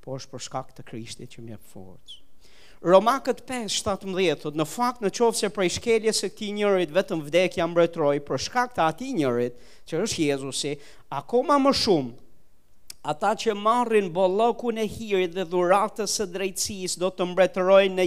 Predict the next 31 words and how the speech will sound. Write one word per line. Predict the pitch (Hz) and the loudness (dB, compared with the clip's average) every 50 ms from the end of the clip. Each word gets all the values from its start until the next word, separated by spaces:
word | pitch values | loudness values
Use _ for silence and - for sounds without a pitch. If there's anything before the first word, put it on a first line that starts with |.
| 180 165 | 2 4
jetë | 170 170 175 170 170 170 - - - - - - | 4 6 6 6 4 2 -2 -10 -18 -16 -14 -8
me | 147 139 | -6 -4
anë | 151 147 127 185 190 196 190 190 - | -2 0 2 4 4 4 2 2 2
të | 196 180 170 | 4 4 4
atij | 170 - 202 185 185 | 2 0 -6 -8 -4
njërit | 165 175 180 185 180 180 185 180 175 | 0 0 2 4 4 2 2 0 -2
që | - 170 151 165 165 | 0 0 4 4 4
është | 175 165 - - 151 | 4 2 0 -2 0
Jezus | 165 160 147 135 165 156 - | 0 0 0 0 -4 -6 -6
Krishti." | - - 156 135 127 - - - 120 104 90 - - - - - - - - - - - - - - - - - - - - - - - - - - - - - - - - - | -6 -4 -4 -4 -4 -4 -6 -6 -10 -14 -14 -14 -16 -18 -16 -16 -16 -18 -18 -18 -20 -20 -20 -20 -20 -20 -20 -20 -20 -20 -20 -20 -20 -20 -20 -20 -20 -20 -18 -18 -18 -16 -16 -16
Dhe | 151 135 143 170 190 180 - - - - - - - | -16 -6 -2 0 0 0 -2 -6 -12 -18 -20 -18 -18
theksi | 156 - - 214 214 220 220 214 - - 220 220 202 | -16 -4 2 4 4 4 4 2 0 -2 -2 -2 -4
i | 175 | -4
këtij | - 208 208 196 190 | -6 -8 -6 -6 -6
fja-, | - 190 185 175 - 208 | -2 0 2 2 2 0
kësaj | - - - 185 170 160 | -2 0 2 2 2 2
fjale | - - 208 240 254 247 208 185 175 180 185 | 2 2 2 4 4 4 4 4 6 6 4
është | 190 185 - - | 2 0 -4 -6
që | 185 180 196 - 185 | -6 -8 -8 -8 -8
është | 165 190 | -6 -2
duke | 175 190 180 | 0 0 0
fol | 185 214 208 214 185 - | 2 2 0 0 0 2
për | - 190 165 165 170 | 2 2 2 4 4
ne. | 175 208 214 180 170 131 110 107 95 90 - - - - - - - - - | 4 4 6 6 4 2 0 -6 -12 -16 -18 -20 -20 -20 -20 -20 -20 -20 -8
Dhe | - 160 196 202 | -2 0 0 2
është | 185 175 | 2 0
duke | 202 180 190 175 156 | 0 2 0 0 0
thënë, | - 214 202 190 165 156 151 156 175 | 2 2 2 2 2 0 -2 -2 0
"Ne | 214 277 277 233 226 254 285 277 - - | 2 2 4 4 4 2 0 -2 -4 -2
kemi | - 226 220 214 214 208 | 0 0 2 2 2 2
marrë." | 214 226 247 226 214 180 156 143 147 139 139 135 139 | 4 4 6 8 8 8 6 4 2 0 -4 -8 -12